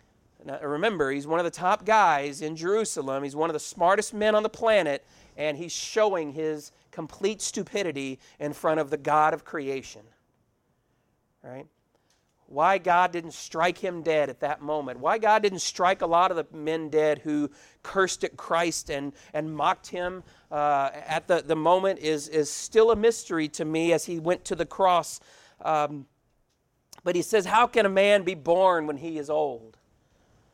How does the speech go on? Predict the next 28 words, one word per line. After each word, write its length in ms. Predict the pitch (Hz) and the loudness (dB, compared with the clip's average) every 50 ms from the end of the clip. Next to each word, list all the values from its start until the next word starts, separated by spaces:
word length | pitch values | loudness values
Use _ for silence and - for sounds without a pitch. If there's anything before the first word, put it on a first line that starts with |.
| _ _ _ _ _ _ - | _ _ _ _ _ _ -4
Can 180 | - 190 190 | 0 2 2
he 160 | 190 180 185 | 4 4 4
enter 240 | 202 202 - 202 190 | 4 4 4 4 4
a 60 | 185 | 4
second 420 | - - - 196 170 - 202 156 - | 2 2 0 0 0 0 -4 -8 -6
time 400 | - 185 185 175 180 190 190 185 | -4 -2 -2 0 0 -2 -4 -6
into 220 | 175 160 160 160 | -8 -8 -6 -4
his 160 | 160 156 143 | -4 -4 -4
mother's 360 | 160 165 170 175 180 156 135 135 | -4 -4 -4 -4 -4 -6 -10 -10
womb?" 440 | 127 147 165 170 170 175 185 190 - _ _ _ _ _ _ _ _ _ _ _ _ _ _ _ _ _ _ _ _ _ _ _ _ _ _ _ _ _ _ _ | -8 -6 -4 -4 -4 -6 -8 -12 -16 _ _ _ _ _ _ _ _ _ _ _ _ _ _ _ _ _ _ _ _ _ _ _ _ _ _ _ _ _ _ _
Nicodemus 600 | - 180 175 175 180 160 170 175 185 180 160 - 165 | -12 -10 -8 -8 -6 -4 -2 -2 -2 -2 -6 -8 -8
is 80 | 147 | -14
being 320 | 143 143 180 180 185 180 160 | -6 -2 -2 -2 -2 -2 -6
ridiculous. 720 | 160 151 131 170 180 175 175 156 139 123 113 113 - - | -6 -6 -6 -8 -8 -6 -6 -6 -6 -6 -8 -10 -12 -16
He's 200 | 143 135 127 - | -16 -16 -16 -14
trying 380 | - - 165 165 170 170 170 156 | -8 -4 -2 -2 -2 -4 -6 -8
to, 280 | - 170 165 151 147 - - - - _ | -6 -2 -2 -2 -2 -4 -6 -20 -20 _
to 80 | - 180 | -14 -6
dodge 500 | 151 175 170 170 175 185 196 190 165 170 | 0 4 6 8 8 8 8 6 6 2
a 60 | 160 | 0
little 180 | 143 143 139 135 | 0 0 -2 -2
bit 180 | 131 135 123 | -4 -8 -10
here. 200 | - - 143 131 | -8 -8 -8 -8
He's 100 | 127 127 | -8 -10
trying 320 | - - - 170 175 175 165 | -10 -6 -4 -2 -2 -2 -4
to 80 | - | -6
go 220 | 170 175 180 190 190 | -2 2 4 4 4
around. 520 | 180 170 180 190 196 190 170 143 127 127 | 4 4 4 4 4 4 2 0 -2 -6